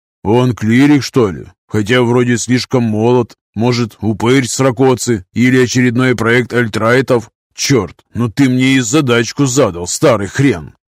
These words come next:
"Давай, когда он сюда в следующий раз придет, ты мне маякни. Я тоже в стрельбе рядышком попрактикуюсь и присмотрюсь к нему". "Ишь ты!" Эрми попрощался с ганмастером и зашагал к спортплощадке.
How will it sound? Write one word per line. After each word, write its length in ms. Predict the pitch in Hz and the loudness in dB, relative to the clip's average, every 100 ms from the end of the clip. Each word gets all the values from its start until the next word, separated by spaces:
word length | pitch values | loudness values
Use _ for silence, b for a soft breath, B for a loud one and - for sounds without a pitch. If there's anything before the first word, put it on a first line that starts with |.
| _ | _
"Давай, 400 | 95 123 160 135 | -2 2 4 2
когда 320 | 117 117 123 | 0 0 0
он 140 | 123 123 | 0 -2
сюда 280 | - 123 | -4 0
в 60 | 120 | 0
следующий 540 | 104 135 127 120 110 | 0 0 2 0 0
раз 240 | 123 127 - | 0 0 -2
придет, 480 | 113 117 135 147 - | -4 0 2 0 -2
ты 140 | - 131 | -2 0
мне 160 | 127 | 0
маякни. 640 | 127 131 147 135 110 82 - _ | 0 2 2 0 -6 -8 -16 _
Я 260 | 101 127 151 | -2 0 2
тоже 400 | 139 110 95 101 | 2 0 -2 -8
в 80 | |
стрельбе 500 | - 131 135 127 123 | -4 0 0 2 2
рядышком 640 | 117 120 110 104 - 110 107 | 2 2 0 -4 -4 -4 -2
попрактикуюсь 960 | 123 131 117 151 123 131 98 92 - | -2 -2 0 -2 0 0 0 -6 -10
и 120 | - 101 | -8 -4
присмотрюсь 640 | 123 127 156 151 120 120 | -2 0 0 0 0 -2
к 80 | - | -2
нему". 440 | 127 120 113 95 _ _ _ | -2 0 -2 -4 _ _ _
"Ишь 420 | 101 135 147 - - | -4 -2 0 -4 0
ты!" 580 | 180 151 92 82 71 - _ _ _ _ - | 2 2 0 -6 -10 -14 _ _ _ _ -4
Эрми 260 | 123 127 123 | 0 0 0
попрощался 580 | 123 127 123 151 143 | -2 -2 -2 -2 -2
с 60 | 117 | -4
ганмастером 640 | 113 117 90 110 - 117 | -2 -2 -2 -6 -4 -4
и 140 | 120 120 | -4 -4
зашагал 440 | 120 110 110 123 | -4 -4 -2 -2
к 60 | 123 | -2
спортплощадке. 920 | - 135 123 135 - - - - 60 | -2 -2 0 -4 -4 -8 -10 -18 -20